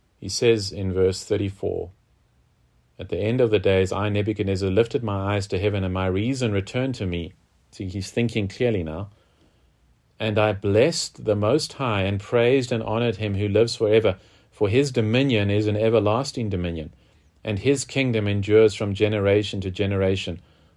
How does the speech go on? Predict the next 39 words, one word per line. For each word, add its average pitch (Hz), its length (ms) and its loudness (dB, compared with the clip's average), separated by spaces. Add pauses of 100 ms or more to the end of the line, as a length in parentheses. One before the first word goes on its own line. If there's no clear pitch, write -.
(160)
All 143 340 4
the 143 120 6
inhabitants 120 680 0
of 101 140 2
the 104 180 0
earth 113 380 2
are 101 140 0
accounted 110 600 -2
as 117 300 -2
nothing, 107 500 -4 (960)
and 98 200 -2
he 107 120 -2
does 110 340 4
according 120 500 -2
to 98 120 -2
his 117 260 -2
will 107 260 2
among 101 260 -2
the 95 140 0
host 110 360 -2
of 101 100 -2
heaven 98 460 -2 (520)
and 92 140 -4
among 95 300 -2
the 95 80 0
inhabitants 107 640 -4
of 101 100 -2
the 95 160 -2
earth, 98 340 0 (420)
and 98 260 -4
none 127 360 -2
can 104 220 -6
stay 110 500 0
his 98 260 -4
hand 104 360 -4
or 92 120 0
say 107 320 0
to 107 100 -6
him, 92 220 -4